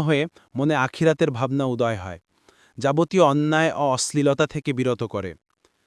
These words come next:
ইবনে কাসির, কুরআনুল কারিমের প্রথম থেকে শেষ পর্যন্ত এই মাওয়াইজে হাসানার অত্যন্ত সালঙ্কার প্রচারক। এর প্রতিটি জায়গায় ওয়াদা প্রতিশ্রুতির সাথে সাথে ভীতি প্রদর্শন,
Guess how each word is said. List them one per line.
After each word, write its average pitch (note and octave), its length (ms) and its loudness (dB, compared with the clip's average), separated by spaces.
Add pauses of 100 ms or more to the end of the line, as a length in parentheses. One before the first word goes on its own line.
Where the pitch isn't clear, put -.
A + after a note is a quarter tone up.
(240)
ইবনে D3+ 300 2
কাসির, A#2+ 400 -4 (1400)
কুরআনুল G3 340 6
কারিমের F3+ 520 4 (280)
প্রথম G3 340 0
থেকে G3+ 240 -4
শেষ F3+ 280 -2
পর্যন্ত E3+ 540 0 (640)
এই E3+ 220 2
মাওয়াইজে D#3+ 720 4
হাসানার D3+ 640 0 (120)
অত্যন্ত F3+ 480 -4
সালঙ্কার D#3 580 0
প্রচারক। A#2+ 500 -2 (760)
এর E3 120 2
প্রতিটি E3+ 400 -2
জায়গায় D3+ 460 4 (320)
ওয়াদা D#3 260 6
প্রতিশ্রুতির F3 680 -4
সাথে D3 200 -4
সাথে C#3 320 -6 (380)
ভীতি C3 280 -2
প্রদর্শন, D#3 520 2